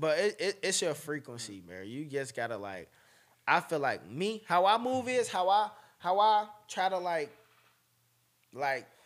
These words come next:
cut, cut the, like, the number on, like, the losses. I vibe with people that vibe with me. I deal with people off frequencies. Like, if, if,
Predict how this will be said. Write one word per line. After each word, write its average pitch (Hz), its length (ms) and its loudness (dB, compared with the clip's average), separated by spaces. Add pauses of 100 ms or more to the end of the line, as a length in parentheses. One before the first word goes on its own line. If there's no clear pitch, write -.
(100)
cut, 190 320 -2 (640)
cut 175 260 -4
the, 147 100 -4
like, 135 280 -2
the 110 80 -10
number 151 440 -6
on, 151 180 -6
like, 147 240 -4
the 131 80 -10
losses. 156 540 -6 (1500)
I 135 140 -2
vibe 117 360 -2
with 110 120 -10
people 110 240 -14
that 104 220 -10
vibe 101 260 -8
with 98 100 -18
me. 101 180 -14
I 117 140 -8
deal 113 300 -10
with 107 140 -10
people 95 300 -14
off 95 180 -12
frequencies. 95 720 -14
Like, 87 260 -14
if, 98 340 -14 (540)
if, 117 360 -4